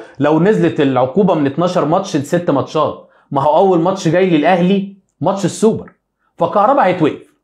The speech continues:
فالمستشار اتكلم مع المستشار عادل الشرباجي، قال له انا قدمت الاستئناف بتاعي، جمهور نادي الزمالك شايط، وجمهور نادي الزمالك متضايق،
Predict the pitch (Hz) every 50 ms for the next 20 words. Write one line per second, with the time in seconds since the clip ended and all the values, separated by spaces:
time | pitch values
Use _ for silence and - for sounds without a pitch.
0 | _ _ _ _ _ _ _ _ _ - 214 247 254 254 - 233 - - 196 214
1 | - - - 214 208 190 160 143 131 139 131 - - 170 165 170 160 151 - -
2 | 131 127 170 214 220 220 - 147 135 113 101 107 - - _ 127 131 131 127 127
3 | 120 120 120 120 135 131 127 123 120 - - 120 123 131 123 117 - 160 170 180
4 | 196 233 254 240 - _ _ _ _ 127 123 127 127 131 156 - - - 147 147
5 | 151 143 135 123 113 131 147 135 147 - 156 151 170 202 240 233 - - - _
6 | _ _ _ - 113 117 123 127 147 147 147 151 151 143 123 120 131 143 147 151
7 | 147 143 135 127 120 165 185 233 240 220 -